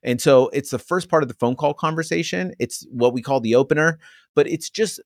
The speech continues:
when you initially talk to somebody, one of the most important things when we're training salesperson is just don't hang up. Everybody's busy and everybody's, you know, like, "Oh, I'll call you back," and all this stuff. It, it's like, it's important to just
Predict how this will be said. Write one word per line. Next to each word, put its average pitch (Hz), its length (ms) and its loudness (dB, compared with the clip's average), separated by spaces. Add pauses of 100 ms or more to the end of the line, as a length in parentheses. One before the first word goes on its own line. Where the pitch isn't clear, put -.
(160)
when 143 220 0
you 233 120 2
initially 127 560 2
talk - 280 -2
to 98 60 -10
somebody, 82 540 -8 (1000)
one 147 120 2
of 233 40 6
the 233 60 4
most 165 200 0
important 117 480 -2
things 92 420 -2
when 92 360 -2 (380)
we're 101 180 0
training 101 280 -2
salesperson 87 760 -4 (100)
is 95 160 -6
just - 240 -6
don't 190 160 0
hang 120 160 -2
up. - 140 -6 (520)
Everybody's 185 400 0
busy 127 380 0
and 120 80 0
everybody's, 110 540 -4
you 131 180 -4
know, 101 280 -4
like, 101 240 -4
"Oh, 113 40 -4
I'll 165 240 4
call 143 180 0
you 139 80 -2
back," 127 300 0
and 123 60 -6
all 117 80 -4
this 117 100 -6
stuff. 117 220 -2 (180)
It, 120 180 -4
it's 139 160 -4
like, 143 220 0 (160)
it's 151 140 0
important 226 420 0
to 123 100 -2
just 127 360 -2